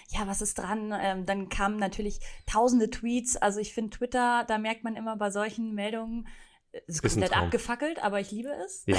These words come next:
Speaker 1: <laughs>
Speaker 2: äh, absolut. Also, äh,
Speaker 1: Kann ich
Speaker 2: alleine,
Speaker 1: euch sehr empfehlen.
Speaker 2: alleine Roy Mackay, der, äh, siebenhundertdreiundsechzig vorbereitete Tweets hat und gar nicht weiß, in welcher Reihenfolge er die jetzt rausposaunen soll,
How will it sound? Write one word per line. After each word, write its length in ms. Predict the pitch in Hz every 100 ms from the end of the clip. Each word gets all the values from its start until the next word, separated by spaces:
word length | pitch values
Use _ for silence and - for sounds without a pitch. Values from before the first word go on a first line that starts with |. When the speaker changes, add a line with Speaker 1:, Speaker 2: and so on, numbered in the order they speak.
| 95
Speaker 1:
<laughs> 0 |
Speaker 2:
äh, 320 | 233 - -
absolut. 500 | - 107 - 104 104 - - -
Also, 280 | 117 104 107
äh, 40 |
Speaker 1:
Kann 140 | 104 104
ich 60 | 107
Speaker 2:
alleine, 300 | 104 107 107
Speaker 1:
euch 100 | 107
sehr 180 | 269
empfehlen. 440 | 254 247 262 277 330 -
Speaker 2:
alleine 280 | 98 107 110
Roy 180 | 104
Mackay, 480 | 107 101 - 101 107
der, 340 | 101 95 95 92
äh, 120 | 95
siebenhundertdreiundsechzig 1300 | 90 101 107 92 - 92 104 113 95 95 - - 95
vorbereitete 540 | - 98 95 92 90
Tweets 360 | 95 - 113 -
hat 120 | 92
und 80 | 90
gar 140 | 90 92
nicht 160 | 90
weiß, 240 | 90 95 107
in 120 | 85
welcher 360 | 92 95 98
Reihenfolge 500 | 87 92 98 98 90
er 80 | 92
die 80 | 87
jetzt 260 | 87 87 -
rausposaunen 960 | 95 - - - - 98 90 95 107
soll, 300 | 87 87 98